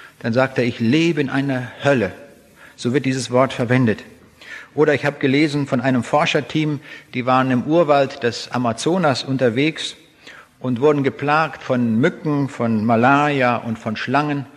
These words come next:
Und dann sagen sie, sagten sie hinterher, „Wir sind durch die grüne Hölle gegangen.“ Um damit auszudrücken, es war eine schreckliche Situation.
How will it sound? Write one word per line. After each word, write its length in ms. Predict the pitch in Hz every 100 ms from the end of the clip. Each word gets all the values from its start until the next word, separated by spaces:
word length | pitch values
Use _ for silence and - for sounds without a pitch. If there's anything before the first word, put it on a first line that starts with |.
| - - -
Und 80 | 135
dann 100 | 165
sagen 300 | 156 180 180
sie, 180 | 151 156
sagten 320 | 139 170 160
sie 100 | 143
hinterher, 520 | 156 175 156 151 160 151 - -
„Wir 220 | 139 160
sind 260 | 170 208 180
durch 180 | 170
die 180 | - 147
grüne 480 | 127 185 214 196 156
Hölle 220 | 175 151
gegangen.“ 420 | 107 98 95 87 - - _ _ _ _ _ _ - - - -
Um 280 | 151 160 143
damit 320 | 156 151 -
auszudrücken, 640 | 165 - 151 147 151 131
es 220 | 131 -
war 420 | 139 147 151 - -
eine 280 | 135 135 123
schreckliche 640 | - 151 156 143 131 135 113
Situation. 680 | 127 131 123 - 120 98